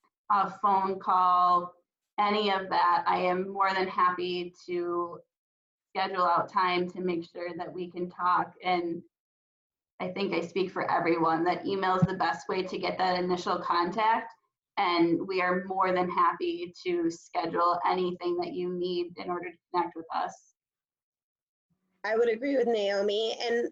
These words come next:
Speaker 2: and if we don't have the answer, we'll find it for you or point you in a person that might have the answer.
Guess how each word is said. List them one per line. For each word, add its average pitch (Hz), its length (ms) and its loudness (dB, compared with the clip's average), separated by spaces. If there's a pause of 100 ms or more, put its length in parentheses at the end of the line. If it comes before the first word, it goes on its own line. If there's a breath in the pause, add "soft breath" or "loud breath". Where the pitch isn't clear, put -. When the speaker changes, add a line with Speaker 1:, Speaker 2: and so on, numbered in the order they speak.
(120)
Speaker 2:
and 220 140 -2
if 208 160 -4
we 247 160 -2
don't 247 260 2
have 233 260 -6
the 247 180 2
answer, 254 600 0
we'll 196 440 0 (240)
find 175 280 -2
it - 140 -6
for 139 200 -2
you 156 340 2 (320)
or 175 540 0
point 185 260 0
you 165 340 0 (120)
in 185 140 0
a 175 40 -2
person 165 400 -2
that 131 140 -4
might 147 200 -4
have 147 220 -6
the 135 160 -8
answer. - 460 -14